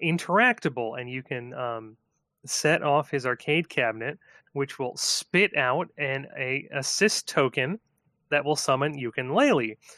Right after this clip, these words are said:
who will then do a reptile roll around the screen, bouncing around and damaging enemies for, oh, a good thirty seconds or so.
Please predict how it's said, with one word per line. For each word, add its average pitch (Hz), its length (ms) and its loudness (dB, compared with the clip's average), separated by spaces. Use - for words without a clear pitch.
who 143 100 -2
will 131 180 -4
then 123 360 -2
do 127 240 -4
a 117 220 -4
reptile 131 640 0
roll 123 440 -4
around 110 300 -6
the 107 60 -12
screen, 175 380 2
bouncing 131 360 2
around 120 240 0
and 110 80 -10
damaging 113 460 -4
enemies 107 280 -10
for, 139 220 -4
oh, 180 420 6
a 143 60 2
good 120 220 0
thirty 117 440 -2
seconds 120 380 -2
or 120 60 -6
so. 117 300 -4